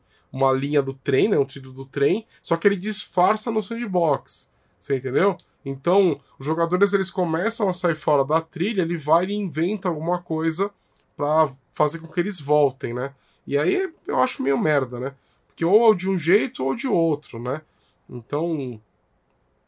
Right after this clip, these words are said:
tentar, é, é, envelopar uma coisa que não é real, é, fica,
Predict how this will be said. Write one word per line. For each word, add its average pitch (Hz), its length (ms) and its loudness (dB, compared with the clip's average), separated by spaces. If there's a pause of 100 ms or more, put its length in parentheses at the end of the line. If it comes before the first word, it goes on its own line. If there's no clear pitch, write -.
(560)
tentar, 156 840 0 (460)
é, 110 300 -8
é, 110 500 -8 (680)
envelopar 156 640 2
uma 156 180 2
coisa 135 540 0
que - 160 -8
não 135 260 -2
é 139 160 -2 (120)
real, 131 480 -4 (100)
é, 147 100 -2
fica, 180 540 -4